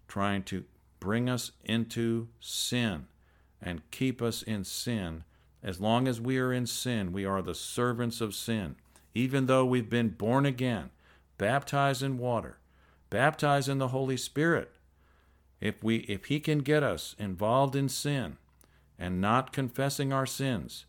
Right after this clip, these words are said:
especially he likes, he has false prophets all over the world right now, proclaiming as if they were men of God, proclaiming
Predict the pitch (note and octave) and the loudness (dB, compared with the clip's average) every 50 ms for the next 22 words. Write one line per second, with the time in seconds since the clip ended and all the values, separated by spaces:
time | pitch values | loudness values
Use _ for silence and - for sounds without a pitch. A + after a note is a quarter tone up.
0 | _ _ _ _ _ _ _ _ _ _ - - - - - B2+ B2+ B2+ B2+ - | _ _ _ _ _ _ _ _ _ _ -14 -12 -8 -2 2 2 2 2 2 0
1 | C3 B2+ B2 C3+ B2+ B2 B2+ B2+ B2+ A#2+ - - - - A#2 A2+ A#2 B2+ B2 B2 | 0 0 0 0 2 2 2 2 2 -2 -4 -10 -6 -4 -4 -2 0 0 0 0
2 | A#2+ A2+ - - - _ _ _ _ _ _ _ _ _ _ _ _ - - B2 | 0 -2 -4 -8 -12 _ _ _ _ _ _ _ _ _ _ _ _ -2 4 6
3 | C3 C#3 C#3 C3+ - - - C#3+ C3+ C3 C3 C3 - F2+ - - - - - _ | 6 6 6 2 -2 -6 0 2 4 4 2 2 -2 -6 -6 -6 -12 -14 -14 _
4 | - - A2 B2 C3 C#3+ C#3 C#3 C#3 C3+ C3 - - - - C3 D3+ D3+ C#3 C#3+ | -2 0 4 6 8 8 8 8 8 6 4 0 -6 -4 2 6 6 6 6 6
5 | C3 C3 C3+ B2+ B2 C3 C3+ C3 B2 G#2 F#2 F#2+ F#2 F2 - - F2 F2 D#2+ D2 | 4 4 2 2 2 4 4 4 4 4 2 2 0 0 -2 -4 -6 -6 -6 -6
6 | C2 - _ _ _ _ _ _ - - B2 A#2+ A#2 - - - C3 C3+ C#3+ D3 | -10 -12 _ _ _ _ _ _ -2 2 2 2 2 0 -4 0 2 4 4 6
7 | C#3 C3 A2 E2+ C#2 - - _ _ _ _ _ _ _ _ _ _ _ _ _ | 4 4 2 0 -2 -8 -14 _ _ _ _ _ _ _ _ _ _ _ _ _
8 | _ _ _ - G2 G2 F#2+ A2 B2+ B2 B2 - C3 B2+ B2 A#2 A#2 A#2 A2 G2+ | _ _ _ -4 -4 -2 0 2 0 0 2 2 2 2 4 4 4 4 2 2
9 | F2+ F2+ - F2+ F2+ G#2+ A#2+ C3 C3+ C3+ C3 A#2+ A2+ G#2+ A#2+ A#2+ B2 A#2+ G#2 F2+ | -2 -8 -8 -2 0 4 4 6 6 6 4 2 2 0 2 4 4 4 2 2
10 | C#3 - - _ _ _ _ - - - A2+ A2 - - - - B2+ C#3+ D3+ D#3 | -2 -4 -12 _ _ _ _ -6 0 0 0 0 0 -4 -4 0 2 4 4 4
11 | D3 B2+ F#2 D2+ C2 | 4 2 0 -2 -6